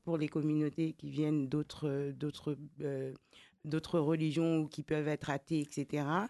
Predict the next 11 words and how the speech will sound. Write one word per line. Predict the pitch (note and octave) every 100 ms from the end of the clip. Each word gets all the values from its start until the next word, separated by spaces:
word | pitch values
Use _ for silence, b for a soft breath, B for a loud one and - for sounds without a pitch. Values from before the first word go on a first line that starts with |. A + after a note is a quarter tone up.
| B B B
et | D3+
qui | F3 D#3+
vont | E3
se | D#3+
dire, « | D3 D#3+ G3
Mais | F3
à, | D3+ D3 - -
à, | D3 -
à, | - _ _ - - _ _ -
c'est | - - - D#3+
beau, | D3+ F3+ B3+